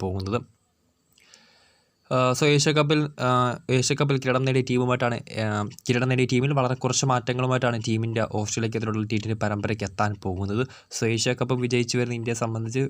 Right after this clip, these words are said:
ഓസ്ട്രേലിയൻ സീരീസ് കൂടി നേടാനായ-, നേടാനായാൽ അത് ഒരു ഡബിൾ ബൂസ്റ്റർ തന്നെയായിരിക്കും. So, ഇന്ത്യയുടെ സാധ്യത ഇലവൻ നമുക്കൊന്ന്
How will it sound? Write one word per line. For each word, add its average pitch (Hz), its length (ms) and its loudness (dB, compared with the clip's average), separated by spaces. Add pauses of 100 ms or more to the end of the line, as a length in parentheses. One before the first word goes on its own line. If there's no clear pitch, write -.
ഓസ്ട്രേലിയൻ 110 380 0
സീരീസ് 117 360 -2
കൂടി 123 160 0
നേടാനായ-, 117 480 0
നേടാനായാൽ 127 540 2
അത് 131 180 2 (420)
ഒരു 120 440 4
ഡബിൾ 120 280 2
ബൂസ്റ്റർ 110 560 -4 (180)
തന്നെയായിരിക്കും. 98 500 -2 (480)
So, 143 60 4
ഇന്ത്യയുടെ 151 340 4
സാധ്യത 131 440 2
ഇലവൻ 127 320 4
നമുക്കൊന്ന് 117 400 0